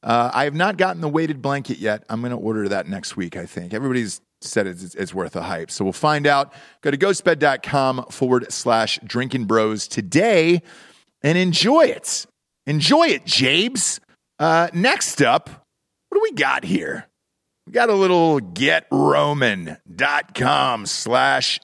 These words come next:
nooners. When the moments of intimacy arrives,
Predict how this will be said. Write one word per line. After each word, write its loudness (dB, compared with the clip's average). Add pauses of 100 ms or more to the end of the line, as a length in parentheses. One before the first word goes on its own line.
nooners. 0 (760)
When -6
the -2
moments 0 (680)
of -4
intimacy 0
arrives, -4